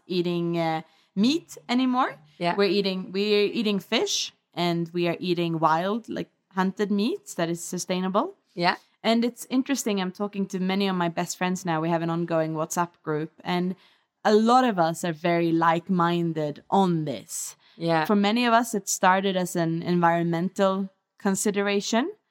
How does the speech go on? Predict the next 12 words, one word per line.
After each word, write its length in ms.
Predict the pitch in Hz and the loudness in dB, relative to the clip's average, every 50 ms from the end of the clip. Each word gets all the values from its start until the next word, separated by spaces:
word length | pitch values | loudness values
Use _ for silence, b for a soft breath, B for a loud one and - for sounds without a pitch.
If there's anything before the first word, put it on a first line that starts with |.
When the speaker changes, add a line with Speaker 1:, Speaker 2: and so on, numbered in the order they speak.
| _ _ - | _ _ -4
Speaker 2:
Mm-hmm. 400 | 190 190 196 180 185 165 160 160 | -2 -2 -2 -2 -2 -2 -2 -2
Speaker 1:
Of 140 | 196 233 - | -2 -4 -2
course, 280 | - 190 185 190 185 | -2 -2 -2 -2 -2
we 100 | 180 175 | -2 -2
know 220 | 170 175 175 175 180 | -2 -2 -2 -2 -2
that 140 | 180 - - | -4 -6 -4
the 80 | - | -4
meat 240 | 170 170 170 170 - _ | -2 -2 -2 -4 -6 _
industry 580 | - 165 170 170 170 165 - - 175 165 160 | -6 -4 -4 -2 -4 -6 -6 -4 -2 -2 -2
is, 260 | 160 160 160 - - - | -2 -4 -6 -10 -12 -8
is, 340 | - 170 160 156 - - - | -6 -6 -4 -6 -8 -8 -6
um, 520 | 165 156 151 151 151 151 156 160 160 165 | -4 -4 -4 -4 -6 -6 -8 -8 -10 -12